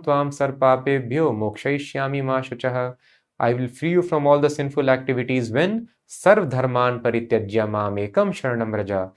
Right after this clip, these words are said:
when we surrender completely to Krishna.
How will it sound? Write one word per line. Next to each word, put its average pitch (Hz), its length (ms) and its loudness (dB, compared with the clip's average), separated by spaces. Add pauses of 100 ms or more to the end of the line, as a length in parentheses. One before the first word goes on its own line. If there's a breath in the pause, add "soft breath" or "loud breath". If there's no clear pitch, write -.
(240 soft breath)
when 117 200 -2
we 139 80 -4
surrender 123 420 0 (120)
completely 165 500 -2
to 127 100 -4
Krishna. 107 540 0